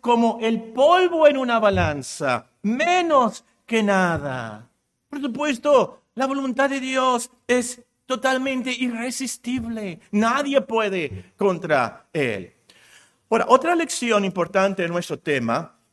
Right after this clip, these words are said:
es que la voluntad de Dios es de acuerdo a su personalidad.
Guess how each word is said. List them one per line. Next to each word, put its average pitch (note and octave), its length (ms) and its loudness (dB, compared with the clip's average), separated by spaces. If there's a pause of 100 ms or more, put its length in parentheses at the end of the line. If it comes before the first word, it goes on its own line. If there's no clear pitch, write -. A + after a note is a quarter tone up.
(420)
es - 140 -10
que A3+ 80 0
la A3 100 4
voluntad G3+ 500 0
de C#4+ 100 -4
Dios F#3 500 0
es G3 140 0
de G3 80 0
acuerdo A3+ 600 0
a G3+ 100 0
su G3 180 -6
personalidad. D#3 840 -6